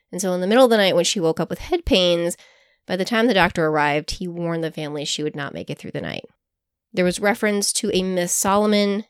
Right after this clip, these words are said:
and a Missus Oscar Collier that also had died from roller skating injuries, but I couldn't find many details about their stories. By the eighteen nineties, the roller skating trend was beginning to die down nationally, and most of the earliest rinks had closed for good.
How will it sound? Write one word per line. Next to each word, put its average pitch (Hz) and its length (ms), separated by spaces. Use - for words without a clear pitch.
and 208 160
a 170 60
Missus 175 400
Oscar 175 440
Collier 196 760
that - 160
also 196 380
had 220 120
died 160 240
from 170 220
roller 151 140
skating 156 300
injuries, 147 380
but - 240
I - 60
couldn't 175 240
find 156 200
many 156 180
details 156 420
about - 220
their - 100
stories. - 640
By 214 100
the 226 140
eighteen 254 320
nineties, 196 420
the 185 100
roller 175 280
skating 180 340
trend 175 320
was 170 140
beginning 170 380
to 185 100
die 165 180
down 156 260
nationally, 269 720
and 190 300
most 214 320
of 285 140
the 285 160
earliest 165 500
rinks 151 220
had 165 120
closed 135 300
for 151 120
good. - 320